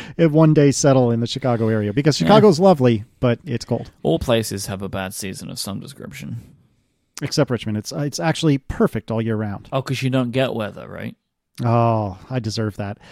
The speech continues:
Speaker 1: Actually, truth be told, Richmond has weather, but, uh, if you really want perfect all year round, you have to go to where it's unaffordable to live, because guess what? It's perfect all year round. So let me know how,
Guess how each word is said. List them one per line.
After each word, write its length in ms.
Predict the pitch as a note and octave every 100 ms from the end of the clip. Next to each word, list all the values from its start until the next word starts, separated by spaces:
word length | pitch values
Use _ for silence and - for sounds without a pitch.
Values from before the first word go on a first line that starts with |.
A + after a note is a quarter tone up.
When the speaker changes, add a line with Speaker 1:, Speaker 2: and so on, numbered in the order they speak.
| C3+
Speaker 1:
Actually, 260 | A3+ C4 B3
truth 220 | - G3
be 80 | G3+
told, 240 | E3 D#3+
Richmond 380 | B2+ D3 C#3 B2
has 260 | A2+ A2+ -
weather, 320 | G#2 G2+ G#2+
but, 320 | G#2+ C3+ A#2+
uh, 280 | A2+ A2 A2
if 160 | C3 A#2+
you 80 | C3
really 220 | F#3+ F#3
want 200 | E3 E3
perfect 300 | - D3 C#3
all 100 | C3+
year 140 | C3
round, 240 | B2 B2+ A2+
you 60 | A#2
have 80 |
to 80 | -
go 160 | A2+ A#2
to 220 | - A#2+
where 280 | A2+ A2+ A#2
it's 200 | B2+ -
unaffordable 520 | A#2+ A2 B2 G#2 A2
to 40 | A2
live, 320 | G3 C#3 C3
because 300 | C3+ C3 B2
guess 180 | C3 -
what? 220 | D#3+ A#2+
It's 100 | B2
perfect 320 | - A#2 G#2+
all 80 | A#2
year 140 | A2+
round. 300 | A2+ B2+ G2
So 100 | -
let 100 | C3+
me 80 | E3
know 200 | D#3+ D3+
how, 260 | C#3 B2+